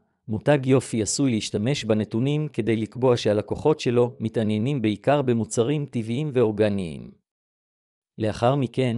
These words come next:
הם יכולים להשתמש במידע זה כדי לפתח מוצרים חדשים שיתאימו להעדפות ולערכים של הלקוחות שלהם.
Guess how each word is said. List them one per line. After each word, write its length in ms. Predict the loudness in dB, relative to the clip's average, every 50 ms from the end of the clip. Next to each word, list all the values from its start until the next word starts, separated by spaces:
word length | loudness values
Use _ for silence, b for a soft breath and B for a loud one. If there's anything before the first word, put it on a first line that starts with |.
| -6 -6 -6
הם 120 | -4 -2
יכולים 400 | -2 -2 0 0 0 2 2 2
להשתמש 560 | 0 0 -2 -2 -4 -4 -2 -2 -2 -2 -2
במידע 500 | -2 -2 0 0 -2 -2 0 2 2 2
זה 180 | 0 0 -2 -4
כדי 280 | -4 -4 -2 0 0 0
לפתח 540 | 0 -2 -4 -6 0 2 2 2 2 0 -4
מוצרים 460 | -4 -4 -2 0 0 0 0 -2 -2
חדשים 500 | 0 0 0 0 -4 -6 -4 -4 -4 -2
שיתאימו 460 | -2 -2 -4 -2 -2 -2 -2 0 2
להעדפות 760 | 2 2 2 2 0 -2 -6 -4 -4 -4 -4 -4 -6 _ _ _ _ -4
ולערכים 600 | -2 0 2 2 2 0 -2 -2 -4 -4 -4 -2
של 180 | 0 0 2
הלקוחות 480 | 2 2 0 -2 -4 -2 0 0 -2 0
שלהם. 440 | -4 -6 -6 -6 -8 -10 -14 -16